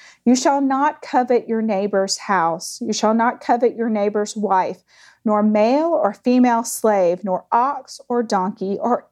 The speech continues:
anything that belongs to your neighbor." Did you catch the word?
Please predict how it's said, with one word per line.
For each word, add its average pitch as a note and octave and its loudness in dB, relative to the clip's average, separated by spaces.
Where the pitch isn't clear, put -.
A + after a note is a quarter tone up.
anything G3 0
that F#3+ -2
belongs F#3+ -2
to - -6
your F#3 2
neighbor." F#3 -2
Did B3+ -4
you C4+ 2
catch F4+ -2
the D4+ 0
word? C#4+ 0